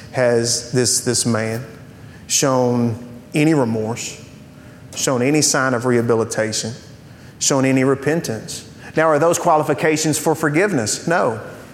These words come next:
You don't have to show repentance for me to forgive you.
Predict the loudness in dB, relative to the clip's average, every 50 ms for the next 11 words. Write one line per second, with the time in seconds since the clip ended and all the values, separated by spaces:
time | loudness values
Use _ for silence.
0 | -20 -20 -20 -20 -20 -20 -10 -4 0 2 2 2 2 2 0 0 -2 -2 0 2
1 | 2 4 4 4 2 2 0 0 0 0 0 0 0 -2 -2 -2 -2 0 2 2
2 | 2 0 -2 -4 -4 -4 -4 -2 -2 -2 -2 -2 -2 -4 -6 -6